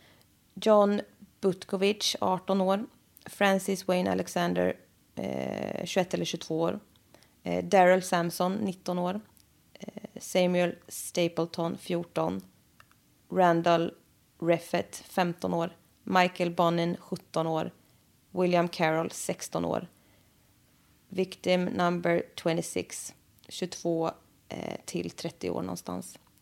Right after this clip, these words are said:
Jimmy Hawkinson, sexton. Victim number thirteen, han var sjutton till tjugoett år. Victim number twenty-one, han var tjugoett till tjugosju.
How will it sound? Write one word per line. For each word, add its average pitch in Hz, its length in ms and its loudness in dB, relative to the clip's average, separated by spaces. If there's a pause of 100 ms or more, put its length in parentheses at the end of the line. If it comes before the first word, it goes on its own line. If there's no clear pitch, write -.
(100)
Jimmy 180 320 0
Hawkinson, 165 680 -2
sexton. - 680 -8 (920)
Victim 175 500 -4
number 165 260 -2
thirteen, 160 680 -4 (280)
han 170 180 -10
var 160 80 -6
sjutton 165 340 -6
till 170 120 -6
tjugoett - 440 -6
år. 160 240 -2 (280)
Victim 170 520 -4 (220)
number 165 380 2 (160)
twenty-one, 180 800 0 (380)
han 180 160 -6
var 190 120 2
tjugoett - 600 -4 (840)
till - 220 -8
tjugosju. 170 520 -2